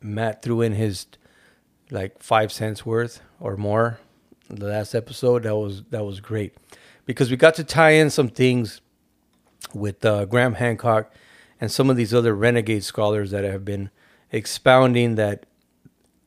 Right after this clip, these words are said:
civilization is far older than what it is, which would, I believe,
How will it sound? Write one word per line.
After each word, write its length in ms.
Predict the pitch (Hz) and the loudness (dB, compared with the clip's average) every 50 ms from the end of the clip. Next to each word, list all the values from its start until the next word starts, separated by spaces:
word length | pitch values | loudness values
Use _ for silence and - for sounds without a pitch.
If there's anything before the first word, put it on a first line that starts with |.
| - - | -20 -18
civilization 760 | - - - 156 143 127 127 117 101 107 120 117 - - 120 110 | -14 0 2 4 4 4 2 2 2 2 0 0 -2 -2 -4 -6
is 100 | 95 - | -6 -8
far 380 | - - 131 127 123 117 110 | -4 2 6 6 8 8 6
older 280 | 107 107 101 101 104 101 | 4 2 0 -2 -4 -4
than 160 | 95 92 90 | -4 -6 -6
what 160 | 92 92 90 | -6 -8 -8
it 140 | 90 90 104 | -8 -6 -4
is, 260 | 120 127 135 131 117 | -2 0 0 -2 -2
which 320 | 107 107 104 98 - - 120 | -2 -4 -4 -4 -6 -8 -4
would, 300 | 120 123 123 120 - _ _ _ _ _ _ _ _ _ _ _ | -2 -2 -2 -4 -6 _ _ _ _ _ _ _ _ _ _ _
I 200 | - - 143 185 | -2 2 2 2
believe, 580 | 196 196 196 175 131 123 120 120 120 113 113 117 | 2 2 0 0 2 2 2 2 0 -2 -4 -8